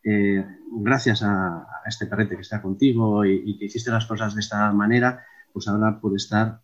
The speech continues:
quizás, eh, en unas condiciones que igual no son las, las perfectas, pero perfecto no, no existe casi nada en esta vida, ¿no? Pero,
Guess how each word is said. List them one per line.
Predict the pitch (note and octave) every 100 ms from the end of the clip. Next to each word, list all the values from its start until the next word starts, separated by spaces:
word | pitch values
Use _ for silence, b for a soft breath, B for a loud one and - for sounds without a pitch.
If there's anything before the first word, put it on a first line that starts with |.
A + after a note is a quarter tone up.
| _
quizás, | G2 G2+ G2+ G#2 - F#2
eh, | F2+ F2+ E2+ - _ _ _ A2
en |
unas | A#2+ A#2
condiciones | B2 A2 A#2+ A#2+ B2 - B _
que | A2
igual | B2
no | C#3+
son | C#3 C#3 C3
las, | C3 B2+ B2+ A#2+ A#2 - - _ _ _ _ _ _ _
las | A#2+ A2+ A2+
perfectas, | - A2 E3 E3 G#2 F#2+ -
pero | G#2+ G2+ G2+ G2 G2 F#2+ F2+ - - _ _ _ _ _ _ _ -
perfecto | - A2+ A2+ A#2+
no, | A#2+ A#2
no | A#2 A#2
existe | A2+ A#2 A2+ A2+
casi | A#2 A2+ A2
nada | G#2+ A2 A2 A#2 A#2+ G2
en | G2+
esta | G2 G2+
vida, | F2+ F2
¿no? | B2+ -
Pero, | A2+ G2+ G2+ G2 F#2 F2+